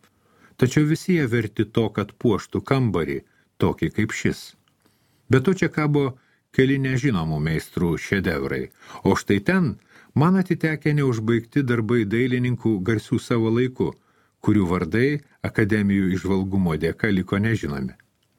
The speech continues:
"Ką jūs pasakytumėt," paklausė jis staiga pasisukdamas į mane,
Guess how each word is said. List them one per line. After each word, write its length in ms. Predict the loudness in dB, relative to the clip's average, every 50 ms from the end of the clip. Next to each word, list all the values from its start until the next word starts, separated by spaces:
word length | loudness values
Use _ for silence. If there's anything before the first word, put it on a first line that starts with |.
| _ _ _ _ _ _ 0
"Ką 140 | 2 4 4 4 4
jūs 160 | 2 0 -2
pasakytumėt," 1000 | -4 -4 -4 -2 -2 -4 -2 -2 -2 -2 0 2 2 2 0 -2 -4 -10 -16 -20 _ _ _ _ _ _ _ _ _ _ -4
paklausė 460 | -2 0 0 0 0 0 -2 -2 -4
jis 140 | -4 -4 -4
staiga 280 | -2 -2 0 -2 -2
pasisukdamas 800 | -2 -4 -4 -4 -4 -4 -2 -2 0 0 0 0 0 -2 -2 -2
į 60 | -2
mane, 260 | 0 0 0 -2 -4